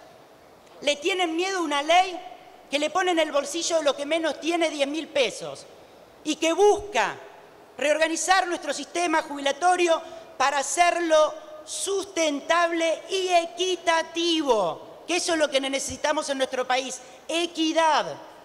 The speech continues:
Esta ley busca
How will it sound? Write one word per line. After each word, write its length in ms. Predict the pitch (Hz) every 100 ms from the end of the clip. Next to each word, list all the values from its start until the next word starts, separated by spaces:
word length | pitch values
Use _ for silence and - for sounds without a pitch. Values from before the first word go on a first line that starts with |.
| - - - - - - - - - - - - - - - - -
Esta 280 | 330 330 349
ley 280 | 359 359 320
busca 560 | 370 370 - 190 165